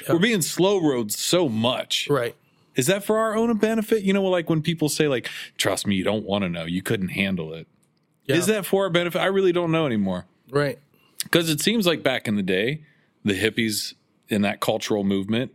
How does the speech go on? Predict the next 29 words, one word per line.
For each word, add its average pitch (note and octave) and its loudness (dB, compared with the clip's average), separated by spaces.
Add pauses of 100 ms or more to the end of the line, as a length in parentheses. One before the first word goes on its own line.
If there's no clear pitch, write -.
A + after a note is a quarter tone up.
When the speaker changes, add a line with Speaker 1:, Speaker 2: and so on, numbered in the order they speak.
(140)
Speaker 1:
were G2+ -2 (520)
pretty, A2 -2
well, F2+ -4
not F#2+ -2
just G2 -6
hippies B2 -2
probably, F#2 -4
but F#2+ -6 (320)
scientists, C#3+ -2 (320)
you A2 0
Speaker 2:
Yeah. A#2 0
Speaker 1:
know, B2+ 0
uh, G#2+ 0
Timothy B2+ -2
Leary D#3 2
was A#2 0
a, A2 0
a, G#2+ 0
a G2+ -2
professor. B2+ 0
Ram G2+ 0
Dass B2 2
was B2+ 0
a B2 -2
professor. B2+ -2
Speaker 2:
Yep. B2 -4 (120)
Speaker 1:
When G2 2
they G#2+ 4
discovered C3 0